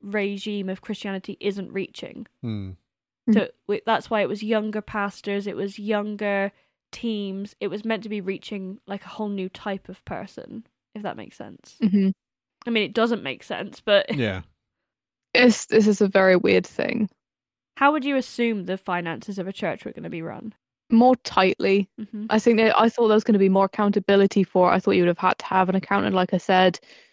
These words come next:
Speaker 3: I
Speaker 1: Yeah.
Speaker 3: thought, like, purchases would have been made few and far between with a lot of justification and permission beforehand, not
Speaker 2: Mm.
Speaker 3: after. And I don't know, if you're getting so many, so much help and stuff from so many hours from people, I thought pe-, more people would be paid.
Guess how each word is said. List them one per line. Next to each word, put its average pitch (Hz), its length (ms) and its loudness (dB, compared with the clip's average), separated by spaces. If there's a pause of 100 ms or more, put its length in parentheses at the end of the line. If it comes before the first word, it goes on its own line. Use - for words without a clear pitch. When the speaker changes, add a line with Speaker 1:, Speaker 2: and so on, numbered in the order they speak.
(140)
Speaker 3:
I 202 60 4
Speaker 1:
Yeah. - 60 2
Speaker 3:
thought, 175 180 6
like, 185 260 0 (1120)
purchases 220 580 2
would 214 140 4
have 202 120 0
been 202 200 0
made 196 320 4 (280)
few 240 260 6
and 208 180 6
far 202 200 4
between 202 460 4
with 196 120 4
a 196 40 6
lot 185 180 4
of 190 100 -2
justification 202 760 2
and 190 220 4
permission 208 480 4
beforehand, 202 720 4
not 214 120 4
Speaker 2:
Mm. 202 280 4
Speaker 3:
after. 214 320 4 (1160)
And 214 280 0 (180)
I 226 80 2
don't 277 140 2
know, 262 440 4 (180)
if 240 100 -8 (100)
you're 247 80 0
getting 262 300 4
so 277 120 4
many, 254 320 4 (200)
so 254 100 2
much 240 140 -2
help 269 360 2
and 262 140 4
stuff 196 220 0
from 202 180 2
so 233 120 2
many 208 160 4
hours 226 320 4
from 190 120 -4
people, 185 220 0
I - 20 0
thought - 180 -2
pe-, - 120 0
more 226 180 4
people 220 260 2
would 185 140 2
be 180 80 2
paid. 190 480 2